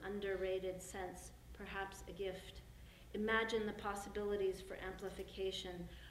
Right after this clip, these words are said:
Aromas of jasmine, apple pie, saffron, lemon, rose might grow more intense depending on the height and angle of that fleshy mound.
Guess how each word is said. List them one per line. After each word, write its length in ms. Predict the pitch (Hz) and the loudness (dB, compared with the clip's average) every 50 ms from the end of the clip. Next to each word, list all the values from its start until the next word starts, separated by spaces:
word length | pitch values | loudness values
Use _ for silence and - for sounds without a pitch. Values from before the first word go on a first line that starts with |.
| - - | -6 -2
Aromas 540 | 196 185 190 208 208 208 202 208 202 196 185 | 0 2 4 4 4 4 4 2 2 2 0
of 160 | 196 185 180 | 0 -2 0
jasmine, 680 | - - 202 196 202 196 196 196 190 190 185 180 180 175 175 - | 2 2 4 4 4 2 2 0 0 0 0 0 -2 -4 -2 -2
apple 220 | 190 190 - 196 185 185 - | -4 -2 0 -2 -2 -2 -2
pie, 280 | - 202 185 185 180 180 | 0 2 4 4 4 2
saffron, 640 | 175 - - 208 196 196 196 - 202 185 180 180 185 | 0 0 0 0 2 2 2 0 0 0 2 2 2
lemon, 340 | 196 208 208 202 190 185 | 2 2 2 2 0 0
rose 400 | 185 202 208 202 202 196 185 175 | 2 2 4 4 6 4 4 2
might 260 | 175 185 190 196 190 - | 2 0 0 0 -2 0
grow 240 | 208 202 202 202 | 0 0 2 2
more 180 | 202 196 190 185 | 2 0 0 0
intense 520 | 185 185 180 - - - 214 196 185 - - - - - - - - | 0 -2 -2 -4 -4 -4 -2 -2 -2 -4 -6 -6 -8 -8 -10 0 2
depending 560 | 226 214 220 - 226 233 233 226 214 196 190 - 185 | 2 2 2 0 0 0 2 2 2 0 0 0 0
on 140 | 185 185 | 0 0
the 40 | 180 | -2
height 360 | 175 - - 233 220 202 - - - | -4 -2 0 2 4 4 2 2 -2
and 120 | 170 170 165 - | -4 -4 -2 -2
angle 400 | 214 226 220 220 190 165 - - - | -2 0 0 0 0 -2 -2 -4 -6
of 100 | 165 175 | -4 -4
that 240 | 180 165 - - - - | -2 -4 -4 -4 -6 -4
fleshy 340 | 190 190 190 - - 185 170 170 | -4 -4 -2 -2 -4 -2 -2 -2
mound. 420 | 175 180 180 180 175 170 170 170 | -2 -2 -2 -2 -2 -2 -4 -4